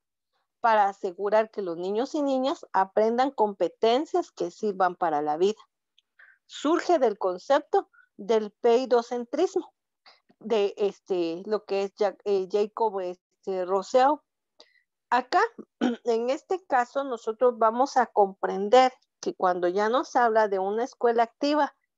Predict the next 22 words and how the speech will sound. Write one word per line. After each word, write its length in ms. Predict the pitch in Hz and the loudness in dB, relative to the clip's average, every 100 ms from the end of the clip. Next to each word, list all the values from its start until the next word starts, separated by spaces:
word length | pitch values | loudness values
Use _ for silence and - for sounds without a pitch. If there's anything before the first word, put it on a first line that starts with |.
| _ _ | _ _
ha 160 | - 233 | -2 -2
roto 400 | 240 262 269 339 | 0 -2 -2 -6
con 240 | - 220 | -4 -6
aquella 460 | 196 185 220 240 247 | -6 -2 2 4 4
cadena 520 | 247 214 220 233 254 | 4 2 2 0 -2
que 160 | 247 214 | -4 -8
siempre 380 | - 220 220 233 | -2 -2 -2 -4
se 140 | - | -4
tenía, 460 | - 185 226 269 185 | -6 -4 0 2 2
¿verdad? 320 | 170 180 208 | 2 2 2
En 100 | 220 | 2
donde, 460 | 220 190 180 170 - | -2 -4 -4 -4 -4
eh, 120 | 185 | -2
la 80 | 185 | 0
educación 500 | 180 180 175 208 208 | -2 -2 -4 -2 -2
era 160 | 214 214 | 0 0
muy 140 | 220 | 0
tradicionalista, 1000 | 233 240 226 - 202 196 240 294 285 226 | 0 0 -2 -6 -6 -2 -2 -2 -2 -4
que 140 | 214 185 | -4 -6
el 60 | |
niño 200 | 196 214 | -4 -2
memorizara, 960 | 233 240 240 240 233 254 254 247 233 | 0 0 0 -2 -4 -2 0 0 -2